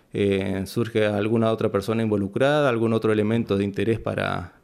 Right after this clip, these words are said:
para juntar a la causa, como así también, este, la documentación por parte de la feria, eh, rematadora y, y todo lo que, eh, se amerite a, a juntar a la causa para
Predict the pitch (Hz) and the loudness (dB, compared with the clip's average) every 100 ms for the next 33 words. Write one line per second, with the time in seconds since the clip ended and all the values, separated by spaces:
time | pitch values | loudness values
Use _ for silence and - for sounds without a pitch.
0 | _ _ - _ _ 104 101 101 101 107 | _ _ -20 _ _ -2 0 0 0 -2
1 | 104 113 110 110 139 143 117 113 107 113 | 0 2 0 0 0 2 0 0 0 0
2 | 107 107 117 120 110 98 101 98 101 98 | 0 0 0 0 -2 -4 -6 -6 -6 -2
3 | 98 95 95 104 98 98 - 107 101 101 | -2 -2 -4 -2 -4 -4 -4 -6 -4 -6
4 | - - 98 98 - 123 131 123 117 104 | -6 -6 -4 -4 -4 0 2 2 0 -2
5 | 98 98 - - - - - 98 95 95 | -4 -6 -10 -18 -20 -20 -10 -6 -4 -6
6 | 92 101 98 98 98 110 139 143 131 113 | -6 -4 -2 -2 2 4 4 4 2 0
7 | 104 101 95 - 104 120 117 110 101 98 | -2 -6 -8 -10 -2 0 2 0 0 -2
8 | 98 - _ _ _ - 101 95 98 95 | -8 -16 _ _ _ -10 -6 -4 -4 -4
9 | 110 110 110 131 131 120 110 104 98 101 | -2 0 2 2 2 2 2 0 -2 -6
10 | 107 110 - 110 120 120 117 131 143 135 | -8 -6 -4 0 2 0 0 0 0 -2
11 | 117 110 101 98 92 | 0 0 0 -2 -6